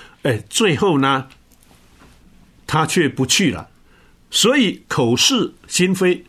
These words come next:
前后是不一致。所以这个小儿子从头到尾都是阳奉阴违，你说是不是？哎，所以小儿子一开始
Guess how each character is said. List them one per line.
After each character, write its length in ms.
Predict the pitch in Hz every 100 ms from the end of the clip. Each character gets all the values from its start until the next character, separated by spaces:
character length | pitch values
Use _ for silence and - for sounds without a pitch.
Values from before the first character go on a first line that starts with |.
| _
前 320 | - 160 170 190
后 260 | 233 151
是 140 | - 175
不 180 | 185
一 120 | 160 185
致。 200 | 240 - - -
所 120 | - 240
以 60 |
这 100 | 262
个 100 | 233
小 260 | 185 165 135
儿 200 | 170 247
子 240 | 226 170 - - -
从 640 | - 131 131 165 208 220 - -
头 340 | 143 127 156 160
到 220 | 247 190 147
尾 360 | 123 117 135 - -
都 100 | 175
是 220 | 165 202 -
阳 640 | 147 127 123 156 190 202
奉 640 | - 240 208 165 147 135
阴 460 | 185 185 175 185 117
违， 340 | 104 143 160 -
你 100 | 135
说 160 | - 165
是 120 | 202
不 60 | 160
是？ 220 | 208 196 - - - 285 - - - - - _ _ _
哎， 360 | 117 101 78 - _ _ _ _ _ _ -
所 160 | 285
以 40 | 262
小 200 | 196 180
儿 160 | 269
子 160 | 226 240
一 80 | 262
开 240 | 254 247
始 320 | - 175 185